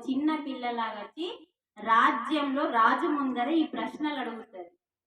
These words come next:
అంటే లేని వాళ్ళు దేవతని పూజించాలంటే ఇంత ఆర్భాటాలు ఎందుకు చేస్తున్నావు, నువ్వు రాజై చేస్తున్నావా అని ప్రశ్నిస్తారు తెలుసా.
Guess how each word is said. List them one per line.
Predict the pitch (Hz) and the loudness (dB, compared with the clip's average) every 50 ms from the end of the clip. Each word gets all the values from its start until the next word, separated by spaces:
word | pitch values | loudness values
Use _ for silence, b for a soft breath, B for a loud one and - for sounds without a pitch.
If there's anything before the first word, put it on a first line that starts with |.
| _ _ _ _ _ _ - | _ _ _ _ _ _ -10
అంటే | 240 269 320 277 | -6 -4 -2 -2
లేని | 262 240 262 302 330 349 359 | 0 0 2 4 6 6 6
వాళ్ళు | 339 320 320 311 311 330 285 | 6 6 4 4 2 2 0
దేవతని | 262 262 262 285 294 311 320 330 330 320 339 | 0 0 0 2 0 0 -2 -2 -2 -2 -2
పూజించాలంటే | - - 269 294 277 302 330 311 302 330 285 277 285 302 339 | -4 -4 -6 -6 -6 -4 -4 -4 -4 -2 -4 -4 -4 -4 -4
ఇంత | 339 277 294 311 339 | -2 0 0 2 6
ఆర్భాటాలు | 330 320 - - 339 403 403 403 392 381 339 339 359 320 | 8 10 10 10 8 8 6 4 4 4 4 2 2 2
ఎందుకు | 302 311 359 466 415 | 0 0 -2 -2 -4
చేస్తున్నావు, | 392 370 359 - - 359 320 302 294 | -4 -4 -6 -6 -4 -4 -4 -2 -2
నువ్వు | 262 262 254 254 254 247 | -2 -2 -2 -2 -2 0
రాజై | 240 240 247 285 302 302 339 339 294 294 285 | 4 6 6 6 6 4 0 -2 -2 -2 -4
చేస్తున్నావా | 285 - - 277 262 254 247 247 240 | -6 -8 -10 -10 -6 -4 -2 -2 -2
అని | 240 233 233 | -4 -4 -6
ప్రశ్నిస్తారు | 240 240 233 262 240 - 285 277 262 262 _ 277 233 208 | -8 -8 -8 -8 -8 -10 -10 -10 -10 -10 _ -14 -14 -14
తెలుసా. | - - 214 214 - _ - 226 - | -14 -16 -18 -20 -18 _ -16 -16 -16